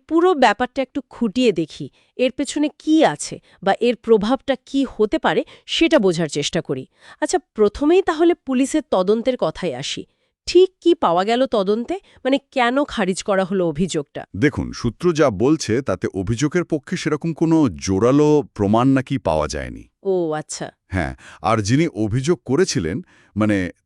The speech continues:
Speaker 2: তার কথাতেও নাকি বেশ কিছু এই অসঙ্গতি ছিল।
Speaker 1: হুম।
Speaker 2: ফলে শেষ পর্যন্ত তদন্তে এমন কিছু পাওয়া যায়নি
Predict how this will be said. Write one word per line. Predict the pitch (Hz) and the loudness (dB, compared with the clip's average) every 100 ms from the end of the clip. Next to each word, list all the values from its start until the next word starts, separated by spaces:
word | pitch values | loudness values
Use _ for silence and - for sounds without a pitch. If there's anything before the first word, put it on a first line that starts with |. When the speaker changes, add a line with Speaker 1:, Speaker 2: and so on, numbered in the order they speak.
| _ | _
Speaker 2:
তার | 131 143 | 0 0
কথাতেও | 139 131 175 185 | 0 -2 0 0
নাকি | 185 180 185 | -2 -2 -6
বেশ | 123 127 - | -4 -4 -4
কিছু | 156 - 147 117 - _ _ | -4 2 2 0 -6 _ _
এই | 120 117 110 | -2 -2 -2
অসঙ্গতি | - 113 165 135 104 85 | -4 -2 0 2 0 -2
ছিল। | 73 69 58 - _ | -8 -10 -12 -18 _
Speaker 1:
হুম। | 220 220 196 156 135 139 | -6 -4 -4 -6 -12 -4
Speaker 2:
ফলে | 135 151 - | 2 2 0
শেষ | - 131 - | -2 -2 -2
পর্যন্ত | 170 156 180 175 | -2 -2 -2 -2
তদন্তে | 147 131 147 151 160 | -2 0 0 0 -2
এমন | 80 101 135 | -2 -2 -2
কিছু | 151 175 214 | -4 -6 -4
পাওয়া | 233 233 | -2 0
যায়নি | 269 233 85 | 0 0 -2